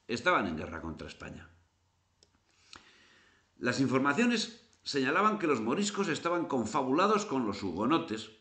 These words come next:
y los moros, y con los moros de Argel, que tenían previstos desembarcos en la costa mediterránea coincidentes con la invasión hugonote de Francia, mientras dentro de España se organizaban los distintos núcleos de moriscos para apoyar ambas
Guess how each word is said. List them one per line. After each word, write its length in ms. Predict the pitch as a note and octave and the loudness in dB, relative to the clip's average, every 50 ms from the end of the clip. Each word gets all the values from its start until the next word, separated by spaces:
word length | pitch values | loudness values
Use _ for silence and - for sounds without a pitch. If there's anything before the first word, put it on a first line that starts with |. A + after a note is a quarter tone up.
| _ _ | _ _
y 140 | - F3+ G3+ | -4 0 2
los 260 | G3+ G3 E3+ C3 A#2+ | 4 4 2 2 0
moros, 460 | B2+ C#3 E3+ F#3+ F#3+ G3 F#3 E3+ - - - - | 2 2 2 2 2 2 0 -2 -6 -8 -6 -4
y 120 | F3 E3+ | -2 0
con 140 | F#3 F3+ D#3+ | 2 2 2
los 140 | C#3 A2+ A2 | 2 0 0
moros 260 | B2+ D#3 E3+ D#3+ C3 | 0 0 0 0 0
de 80 | B2 | -2
Argel, 460 | G#2 - - C3+ C3 G#2 - - - - - - - - - _ | -4 -2 -2 0 0 0 -2 -4 -8 -16 -20 -20 -20 -20 -20 _
que 120 | - C3 A#2 | -2 0 0
tenían 380 | G2+ C3+ E3 G#3+ A3 A3+ G#3 | 2 2 2 2 2 2 2
previstos 500 | G3+ F3 D#3+ D3+ C#3 A#2+ - A#2+ G#2+ F#2+ | 2 0 0 0 0 0 -2 -4 -4 -4
desembarcos 600 | G2+ G2+ G2+ G#2 G2+ G#2+ D3+ D#3 D3+ D3+ C#3+ A#2+ | -4 -4 -2 -2 0 0 0 0 0 -4 -6 -4
en 80 | A#2 G#2 | -4 -4
la 140 | G2 F#2 F#2 | -4 -4 -4
costa 260 | - F3 - - D3 | -4 -4 -2 -2 -2
mediterránea 760 | C3 B2 A#2 A2 G2+ G#2+ G#2 A#2 C3 C3 C#3 D3+ D#3+ D#3 - - - - | -2 -2 -2 -2 -2 -2 -2 0 0 0 0 0 -2 -4 -8 -14 -20 -2
coincidentes 800 | - G3+ A3+ B3 B3 A3 G3+ G3+ D#3+ F3+ F3+ F3+ - F#3 F#3 F3+ - | 2 4 6 8 8 6 6 4 2 2 0 0 0 -2 -4 -4 -2
con 180 | - C#3 C3 | -2 -2 0
la 100 | A#2 A2 | 0 0
invasión 500 | A2 G#2+ G#2 G2 F#2+ G2+ C#3 D#3+ E3+ E3 - | 0 0 0 -2 -2 -2 0 -2 -2 0 2
hugonote 580 | E3+ D3+ B2 G#2+ A2+ A#2 B2 - - - - - - - | 4 4 4 2 2 0 0 0 -2 -4 -10 -16 -14 -10
de 120 | E2 F2 | -10 -8
Francia, 460 | F2 F2+ E2+ D2+ C#2+ C2+ - - - _ _ _ _ _ _ _ _ _ _ _ | -8 -8 -8 -8 -10 -14 -18 -20 -20 _ _ _ _ _ _ _ _ _ _ _
mientras 640 | - G2+ G#2 G2+ F#2+ - F2+ E2+ E2+ D#2+ - D2+ D#2 | -2 2 2 2 2 0 -2 -6 -8 -8 -12 -8 -4
dentro 340 | G#2+ A2+ G#2 G#2 G#2 G#2+ G#2 | -2 -2 0 0 -2 -2 -2
de 160 | A2+ A#2 A#2+ | -2 -2 -2
España 540 | A#2 - - F3+ F3 F3 F3 F3+ F3+ - - - - - - - | -4 0 2 4 4 4 4 2 0 -2 -8 -18 -20 -20 -20 -12
se 160 | - - F#3+ | -2 2 4
organizaban 600 | G#3+ G3+ F#3+ F#3+ F#3+ D#3+ B2 D3 B2+ A#2 A2+ G#2 | 4 4 4 4 2 2 2 2 2 2 2 0
los 160 | G2+ F#2+ - | 0 0 -2
distintos 480 | F#2+ F2+ F2 F#2 D3 D#3 D3+ C#3+ G#2+ A2 | -4 -6 -4 -4 -4 -2 -2 -2 -2 0
núcleos 460 | C#3 C#3+ A2 G2+ G2 F#2+ F#2 E2+ E2+ | 0 0 0 0 -2 -4 -4 -4 -2
de 80 | C#3+ D#3 | -2 -2
moriscos 540 | D3+ C3+ B2+ A#2+ G#2 - - A#2 A#2+ - - - - - - - - - - - | 0 0 0 0 -2 -4 -4 -6 -6 -6 -10 -18 -20 -20 -20 -20 -20 -20 -4 2
para 280 | - B2 A#2 A2 G#2+ G#2 | 4 4 4 4 4 2
apoyar 640 | G2 G2+ F2+ F#2 G#2 G#2+ G#2+ - - - - - _ | 0 0 -2 -2 0 0 0 -2 -6 -10 -18 -2 _
ambas 480 | - G2 F#2+ F#2 E2+ G2 F#2+ - - | 4 4 6 4 2 0 -2 -2 -6